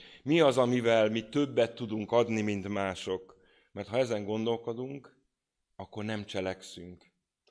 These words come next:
Akkor nem szólítunk meg másokat, akkor eszükbe se jut az, hogy tudhatunk nekik valamit adni, amiük nincs. Nekik nem volt semmiük,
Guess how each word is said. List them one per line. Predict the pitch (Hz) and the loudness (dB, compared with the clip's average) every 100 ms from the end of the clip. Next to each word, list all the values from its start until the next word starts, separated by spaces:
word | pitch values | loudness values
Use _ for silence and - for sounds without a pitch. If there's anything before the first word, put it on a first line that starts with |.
| _ - - | _ -20 -16
Akkor | - 120 | -2 4
nem | 120 131 | 8 8
szólítunk | 127 131 117 113 120 113 | 6 4 6 4 2 4
meg | 107 | 4
másokat, | 101 110 117 - 127 - 131 - - - _ | 4 2 2 0 -6 -2 -2 -4 -18 -20 _
akkor | 101 101 123 | -12 -2 0
eszükbe | 135 - 127 113 104 | 0 -2 -6 -4 -2
se | 113 | -2
jut | 107 104 | -4 -2
az, | 117 117 - | -2 -2 -4
hogy | 104 98 - _ _ _ _ _ _ _ _ _ _ _ _ _ | -4 -4 -8 _ _ _ _ _ _ _ _ _ _ _ _ _
tudhatunk | - 123 - 101 104 101 | -8 -6 -4 -4 -4 -6
nekik | 98 104 95 | -6 -6 -4
valamit | 98 98 95 92 | -2 0 -2 -6
adni, | 95 90 90 82 87 _ _ _ _ _ _ _ _ _ _ _ _ | -8 -8 -10 -12 -14 _ _ _ _ _ _ _ _ _ _ _ _
amiük | 95 98 92 - | -8 -4 -4 -6
nincs. | 101 95 82 85 - - _ _ _ _ _ _ _ _ _ _ _ _ _ _ _ _ _ _ _ _ _ | -8 -6 -8 -12 -18 -20 _ _ _ _ _ _ _ _ _ _ _ _ _ _ _ _ _ _ _ _ _
Nekik | - 131 147 | -4 -2 -2
nem | 135 117 | 0 0
volt | 104 98 | 0 -2
semmiük, | - 95 92 85 87 - | -4 -8 -6 -8 -12 -16